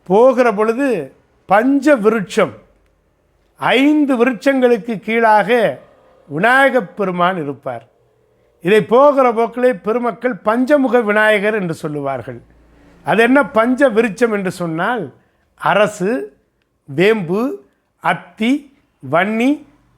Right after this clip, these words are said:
கொரக்கட்டை என்று சொல்லப்படுகின்ற ஐந்து மரங்கள்தான்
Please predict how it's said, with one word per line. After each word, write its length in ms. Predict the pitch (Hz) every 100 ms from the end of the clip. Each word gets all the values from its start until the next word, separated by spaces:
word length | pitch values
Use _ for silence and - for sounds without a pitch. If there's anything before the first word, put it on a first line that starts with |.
| -
கொரக்கட்டை 720 | 196 269 262 214 175 190 180
என்று 200 | 165 160 -
சொல்லப்படுகின்ற 880 | 170 185 185 175 170 202 226 160 - _ _ -
ஐந்து 640 | 127 190 247 269 226 220
மரங்கள்தான் 800 | 180 196 214 196 165 175 226 135